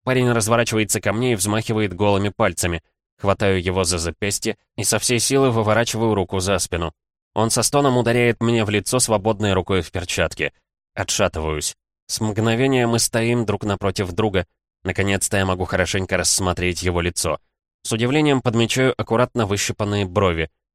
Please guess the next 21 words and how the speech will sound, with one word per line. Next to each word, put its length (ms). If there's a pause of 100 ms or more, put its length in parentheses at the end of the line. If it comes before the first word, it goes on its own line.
(120)
Под 160
ними 180
большие 440
карие 320
глаза. 400 (280)
Парень 300
прищуривается, 800 (300)
а 80
потом 240
разворачивается 760
и 140
пускается 640
на 120
утёк. 380 (400)
Бегу 280
за 120
ним, 240 (240)
не 160
думая, 380
на 160
автомате. 520